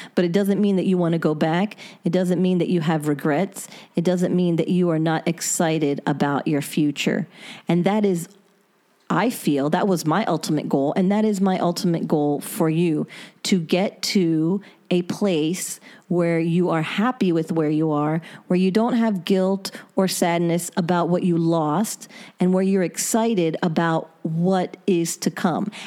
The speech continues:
And again, I will say what is to come does not have to mean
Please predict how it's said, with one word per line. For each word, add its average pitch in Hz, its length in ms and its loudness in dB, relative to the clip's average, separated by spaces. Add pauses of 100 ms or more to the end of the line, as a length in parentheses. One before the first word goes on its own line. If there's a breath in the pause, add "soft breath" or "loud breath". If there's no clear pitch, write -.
And 170 200 2 (200)
again, 151 520 0
I 160 80 0
will 160 160 0
say 156 240 0
what 160 240 0
is 180 160 0
to - 100 0
come 175 260 0
does 151 240 -2
not 147 320 0
have 196 320 -2
to 180 120 2
mean 170 440 0